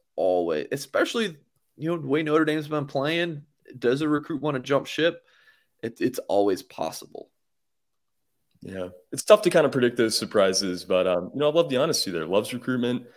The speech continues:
Speaker 2: still kind of in question here. You don't wanna make anything up. We're gonna leave the storytelling to Mike Brown,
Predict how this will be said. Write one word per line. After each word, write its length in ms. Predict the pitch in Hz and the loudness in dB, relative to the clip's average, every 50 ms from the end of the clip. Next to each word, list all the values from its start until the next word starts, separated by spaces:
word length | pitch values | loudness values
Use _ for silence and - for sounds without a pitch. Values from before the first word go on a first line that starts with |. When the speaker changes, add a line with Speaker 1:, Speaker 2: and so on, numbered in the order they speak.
| _ _ _ _ | _ _ _ _
Speaker 2:
still 220 | - - 160 156 | -4 0 0 2
kind 160 | 156 165 156 | 4 4 2
of 80 | 151 143 | 2 2
in 80 | 143 131 | 0 0
question 420 | - 139 123 123 - - 127 120 | 2 2 2 2 0 -2 -2 0
here. 340 | 117 117 117 117 110 110 - | 2 4 4 4 2 0 -4
You 180 | - - - _ - | -14 -20 0 _ 6
don't 80 | 208 | 6
wanna 120 | 202 180 165 | 8 8 8
make 180 | 160 170 165 | 6 6 6
anything 300 | 170 156 143 143 156 139 | 4 2 2 2 4 4
up. 140 | 131 127 135 | 6 6 4
We're 80 | 147 160 | 4 2
gonna 100 | 156 151 | 0 0
leave 120 | 156 139 | 0 0
the 60 | 123 | -2
storytelling 640 | 117 - - 135 127 120 117 - 120 113 113 113 107 | -4 -2 0 0 0 0 0 0 0 2 2 2 0
to 60 | 98 | 0
Mike 280 | 95 98 95 95 95 | 0 0 0 -2 -2
Brown, 460 | - 101 95 92 92 92 92 92 92 | -2 0 0 2 2 2 0 0 -4